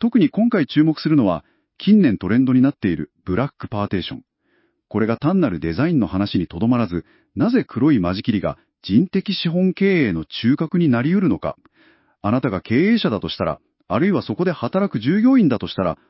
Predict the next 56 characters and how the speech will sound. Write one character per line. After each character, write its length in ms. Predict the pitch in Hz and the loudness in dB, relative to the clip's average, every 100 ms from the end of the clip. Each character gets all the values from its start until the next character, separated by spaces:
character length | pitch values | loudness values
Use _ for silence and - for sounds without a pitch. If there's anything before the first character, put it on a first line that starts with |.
| _ - | _ -2
ど 120 | 113 | 2
ん 60 | |
な 100 | 190 | 2
価 140 | 117 98 | 0 -6
値 120 | 95 | -2
が 100 | 90 | -2
あ 60 | 87 | -2
る 60 | |
の 120 | 80 | -4
か。 160 | - - _ _ _ _ _ - | -6 -12 _ _ _ _ _ -2
双 180 | 127 | 0
方 140 | 104 101 | 0 -2
の 100 | 85 | -2
視 80 | - | -2
点 160 | 101 | -2
か 80 | 98 | 0
ら 160 | 92 - _ | -2 -4 _
そ 160 | - 113 | -4 0
の 80 | 135 | 0
本 260 | - 156 | 4 2
質 220 | 180 - | 2 -2
を 80 | 160 | -2
じ 160 | - 85 | -2 -10
っ 40 | _ | _
く 100 | - | 0
り 100 | 202 | 2
と 120 | 135 | 2
解 100 | 98 | -4
き 80 | 82 | -4
明 100 | 107 | -4
か 100 | 113 | -2
し 60 | - | -4
て 60 | 87 | -6
い 60 | |
き 80 | - | -4
ま 80 | 80 | -6
し 100 | - | -6
ょ 160 | 71 _ _ _ _ _ _ _ | -12 _ _ _ _ _ _ _
う。 40 | 87 | -2
で 60 | |
は、 200 | 110 87 _ _ | 0 -2 _ _
早 200 | - 82 | -10 -10
速、 320 | 98 - - _ _ _ _ _ | -8 -8 -10 _ _ _ _ _
資 180 | - 156 | -4 0
料 160 | 165 104 | 2 2
を 60 | |
読 120 | 80 | 0
み 80 | 87 | -2
解 120 | 104 | -2
い 20 | 101 | -2
て 80 | |
い 80 | 87 | -4
く 100 | - | -4
と、 140 | 76 - _ _ _ - | -10 -10 _ _ _ -4
ま 160 | 101 | -4
ず、 220 | 90 78 | -2 -10